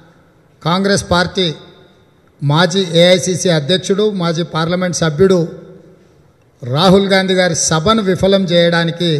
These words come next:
పూర్తిగా అధికార దుర్వినియోగానికి పాల్పడింది. తెలంగాణ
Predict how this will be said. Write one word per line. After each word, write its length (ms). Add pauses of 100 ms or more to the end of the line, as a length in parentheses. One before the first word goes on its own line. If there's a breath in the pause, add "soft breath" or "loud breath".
(1300)
పూర్తిగా 760 (760)
అధికార 420 (160)
దుర్వినియోగానికి 880
పాల్పడింది. 640 (3000)
తెలంగాణ 460